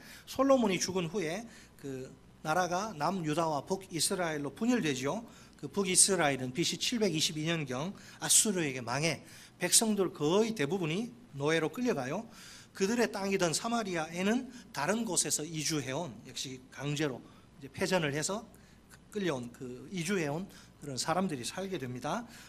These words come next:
그래서 사마리아에 혈통적, 종교적으로 혼합된 족속이 탄생을 합니다. 비씨 오백팔십육 년에는 남유다, 유다마저 바벨론에게 패망하여 이제 바벨론의 포로로,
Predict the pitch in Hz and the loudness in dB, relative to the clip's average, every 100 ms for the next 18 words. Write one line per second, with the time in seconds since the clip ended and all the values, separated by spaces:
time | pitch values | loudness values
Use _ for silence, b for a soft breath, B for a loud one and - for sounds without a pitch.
0 | B 214 226 208 - 240 254 196 151 151 | B 0 2 2 2 0 2 2 2 2
1 | 233 277 B B - 262 - 254 220 208 | 0 -4 B B -8 -6 -4 0 2 2
2 | 226 - - - 196 190 175 156 - - | 0 -2 -8 -4 0 2 4 4 2 2
3 | B B - 262 277 277 208 160 170 - | B B 0 2 2 4 2 2 0 0
4 | 151 170 - 208 180 170 117 - - - | 0 -2 -2 2 2 2 -2 -8 -18 -20
5 | - - B B B B B 104 - - | -20 -20 B B B B B 2 2 4
6 | 165 185 196 - 208 - 170 165 160 147 | 4 4 2 -2 -4 -2 -2 0 0 0
7 | 135 156 143 170 170 139 156 160 139 143 | 0 0 2 2 2 0 0 0 0 0
8 | 147 135 139 180 240 B B B 156 175 | 2 2 2 2 0 B B B 4 6
9 | 208 170 135 131 127 B B - 202 180 | 6 2 0 -6 -10 B B -2 2 2
10 | 147 160 160 214 240 B B B - 123 | 0 -2 0 -2 -4 B B B -18 -14
11 | 117 131 170 165 147 139 196 185 156 147 | -6 4 4 4 0 0 2 4 4 0
12 | - | -6